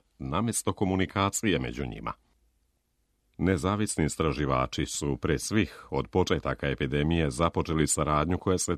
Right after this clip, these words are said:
trenutno proširila i na infektologe i lekare sa svih krajeva planete. Nauka živi od komunikacije i svaka cenzura je blokira.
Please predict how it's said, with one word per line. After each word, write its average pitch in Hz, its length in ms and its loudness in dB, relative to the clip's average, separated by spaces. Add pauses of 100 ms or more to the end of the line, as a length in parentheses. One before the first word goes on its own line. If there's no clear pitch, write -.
(140)
trenutno 113 420 -2
proširila 92 640 0
i 87 120 -2
na 82 220 2
infektologe 98 800 0
i 98 100 0
lekare 78 560 0
sa 71 220 -2
svih - 240 -2
krajeva 60 360 -2
planete. - 540 -2 (840)
Nauka 80 520 2 (180)
živi 101 320 0
od 82 100 0
komunikacije 67 920 0
i - 40 -6
svaka 107 360 -2
cenzura 69 540 0
je 67 80 4
blokira. 71 500 0